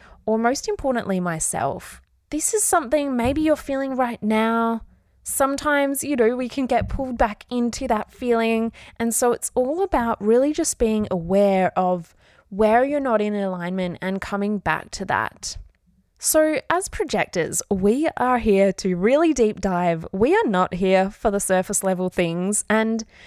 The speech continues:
I never really understood small talk. Like, I don't know what to say. Like, <laughs> I'm very much a self-confessed introvert. And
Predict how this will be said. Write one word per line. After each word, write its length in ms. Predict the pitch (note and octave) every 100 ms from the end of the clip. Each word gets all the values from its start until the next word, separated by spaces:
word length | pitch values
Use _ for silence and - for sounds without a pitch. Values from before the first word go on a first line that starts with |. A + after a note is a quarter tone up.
| - - A#3
I 160 | C#4
never 280 | B4+ C5 G4
really 280 | D#4 C#4+ A#3+
understood 640 | G#3 G3 - - F3+ F3
small 600 | - - - - F3 D#3+
talk. 460 | E3 D#3 C#3 - -
Like, 280 | B3 B3+ - _ _ -
I 140 | C#4
don't 200 | E4+ D#4+
know 180 | G#3+ G3+
what 160 | E3 -
to 120 | -
say. 240 | - D#3+ A2+
Like, 240 | A#3+ C4+ D4+ F#4+
<laughs> 140 | -
I'm 280 | D4 D#4+ E4
very 220 | E4 D#4
much 240 | C4+ A#3+ -
a 60 |
self-confessed 800 | - G#3+ G3+ - G3+ G3+ F#3 - - - - -
introvert. 640 | B3+ C#4+ A#3+ A#3 A3+ - - - - A3+
And 560 | A3+ A3+ A3 A3 -